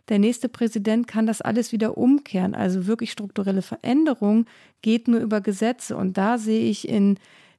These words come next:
dieser Welt gerade und auch so, wie sich die Republikaner gerade aufstellen,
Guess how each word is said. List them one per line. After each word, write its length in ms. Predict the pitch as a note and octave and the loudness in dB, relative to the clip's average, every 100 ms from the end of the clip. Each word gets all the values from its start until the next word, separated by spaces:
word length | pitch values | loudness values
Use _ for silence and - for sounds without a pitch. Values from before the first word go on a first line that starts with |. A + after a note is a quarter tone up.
| _ - | _ 2
dieser 460 | B3+ C4+ B3+ G#3+ | 2 4 0 0
Welt 280 | G3+ A3+ B3 | 2 0 0
gerade 360 | A3+ G#3 G#3+ G#3+ | -2 0 0 0
und 80 | - | -2
auch 160 | F#3 | -2
so, 260 | G3 A3+ C4 | 0 2 2
wie 80 | A#3+ | 2
sich 160 | G#3 | 0
die 120 | A3+ | -2
Republikaner 800 | G3 F3+ F#3 G3 - - D4 D4+ G3+ | -2 -2 -4 -6 -6 -4 0 0 -2
gerade 340 | - G3 - | -4 -4 -4
aufstellen, 640 | G#3+ G3+ - G#3+ G#3+ A3 | -6 -6 -4 0 2 2